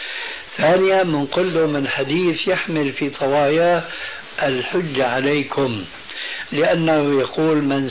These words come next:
سن في الإسلام سنة حسنة". كيف نعرف البدعة الحسنة؟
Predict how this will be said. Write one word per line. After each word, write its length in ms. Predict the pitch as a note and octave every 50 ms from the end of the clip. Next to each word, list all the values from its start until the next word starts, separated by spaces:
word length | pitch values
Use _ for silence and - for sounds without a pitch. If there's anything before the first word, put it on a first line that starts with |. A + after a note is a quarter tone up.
| - -
سن 440 | - D#3+ D#3+ D#3+ C#3+ C3+ B2+ B2 B2
في 160 | A#2+ - -
الإسلام 840 | C3+ D3 - - C#3+ B2 - - D3+ D3 D#3 D#3+ D#3 D3+ D3+ D3 C3 A#2 - -
سنة 280 | E3+ D#3+ D#3 C#3 C3+
حسنة". 500 | B2+ C#3 C#3+ C3+ C3 B2+ A#2+ A#2 A#2 A2 - - - - - - - - - - - - - - - -
كيف 260 | - F#3 G3+ G#3 E3+
نعرف 540 | F#3 F#3+ F#3 F3+ F3 E3 D#3 D3+ D#3 D3 - - - -
البدعة 520 | G3+ D#3 C3 B2+ C#3 D3+ D3 D3+ C#3+ C#3
الحسنة؟ 800 | C3+ B2+ A2+ C3+ C#3 C#3 C#3+ C#3+ C3 C#3 C#3 C3+ C3 C3+ B2+ A#2+